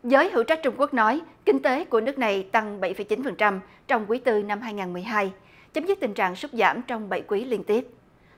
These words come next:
Tại một cuộc họp báo hôm thứ Sáu, Tổng cục trưởng Tổng cục Thống kê Quốc gia Mã Kiến Đường nói rằng kinh tế Trung Quốc cuối cùng đã bật trở lại từ sự suy thoái sâu rộng nhất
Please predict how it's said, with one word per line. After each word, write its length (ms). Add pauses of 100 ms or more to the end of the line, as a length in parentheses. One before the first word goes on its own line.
Tại 100
một 80
cuộc 140
họp 120
báo 220
hôm 240
thứ 80
Sáu, 320 (260)
Tổng 160
cục 200
trưởng 240
Tổng 160
cục 220
Thống 140
kê 160
Quốc 220
gia 240 (300)
Mã 220
Kiến 220
Đường 240 (380)
nói 120
rằng 260
kinh 140
tế 100
Trung 200
Quốc 260
cuối 140
cùng 300
đã 100
bật 220
trở 100
lại 280 (240)
từ 80
sự 200
suy 160
thoái 320
sâu 160
rộng 180
nhất 160